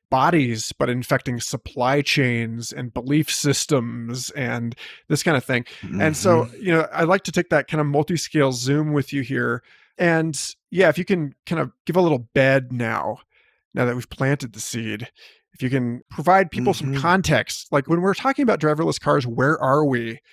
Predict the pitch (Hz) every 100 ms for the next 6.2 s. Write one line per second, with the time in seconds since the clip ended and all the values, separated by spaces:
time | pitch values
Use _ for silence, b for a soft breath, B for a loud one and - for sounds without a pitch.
0 | b b 123 117 113 147 - 131 127 -
1 | 127 123 120 127 - 139 123 131 123 -
2 | 127 139 165 _ _ _ _ _ 208 233
3 | 233 233 175 127 143 170 185 185 196 196
4 | 180 120 101 123 170 165 131 107 90 82
5 | _ - 175 123 110 _ - - 196 185
6 | 185 175